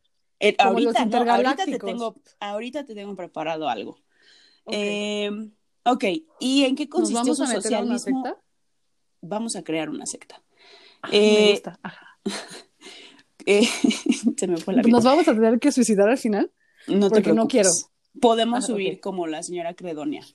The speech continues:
Speaker 2: Ok,
Speaker 1: Guerinde.
Speaker 2: está bien. Ok, me gusta.
Speaker 1: ¿En qué consiste el socialismo apostólico? En que no hay diferencias raciales ni económicas. Y
Speaker 2: Ujú.
Speaker 1: este señor Jim Jones era el dios, ¿no?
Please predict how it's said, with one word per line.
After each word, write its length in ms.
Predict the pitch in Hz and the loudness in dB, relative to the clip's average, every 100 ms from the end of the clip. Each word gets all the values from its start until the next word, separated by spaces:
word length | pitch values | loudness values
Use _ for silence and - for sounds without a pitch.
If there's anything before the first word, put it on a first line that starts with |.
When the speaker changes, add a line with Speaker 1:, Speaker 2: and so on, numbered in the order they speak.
| _ _ _ _ | _ _ _ _
Speaker 2:
Ok, 220 | - 175 | -8 -2
Speaker 1:
Guerinde. 340 | 170 - 202 185 | 0 0 -2 -4
Speaker 2:
está 160 | 202 | -4
bien. 160 | 180 175 _ _ _ _ - | -4 -4 _ _ _ _ -6
Ok, 220 | 190 185 170 | -6 -4 -6
me 100 | 165 | -6
gusta. 260 | 165 - _ _ _ _ _ | -6 -10 _ _ _ _ _
Speaker 1:
¿En 200 | 285 302 | 2 4
qué 120 | 349 330 | 2 0
consiste 440 | 370 349 349 330 | -2 0 -4 -4
el 80 | 302 | -6
socialismo 480 | 262 226 233 247 240 | -4 -6 -6 -4 -6
apostólico? 760 | 190 196 240 247 247 247 254 | -4 -6 -2 -2 -2 -4 -6
En 160 | 226 220 | -8 -8
que 120 | 285 | -6
no 120 | 247 | -4
hay 80 | 285 | -2
diferencias 560 | 311 277 226 226 240 226 | -4 -4 -6 -6 -6 -6
raciales 840 | 185 - 247 247 254 403 - - _ - | -6 -4 -2 -2 -2 -8 -10 -12 _ -6
ni 360 | 220 269 277 | 0 2 2
económicas. 1120 | 247 - 175 165 156 160 - 190 - - - _ _ _ _ _ _ - | -2 -6 -8 -4 -4 -6 -6 -8 -4 -4 -6 _ _ _ _ _ _ -12
Y 380 | 185 311 339 415 | 2 4 4 2
Speaker 2:
Ujú. 340 | 208 196 277 - | 2 4 2 2
Speaker 1:
este 280 | 240 247 254 | -4 -4 -6
señor 380 | 233 190 190 185 | -10 -10 -10 -10
Jim 200 | 180 180 196 | -10 -10 -4
Jones 480 | 311 440 - - _ | -4 -4 -10 -12 _
era 180 | 226 185 | -6 -4
el 140 | 156 139 | -4 -4
dios, 380 | - - - _ _ _ _ | -6 -10 -14 _ _ _ _
¿no? 160 | - | -12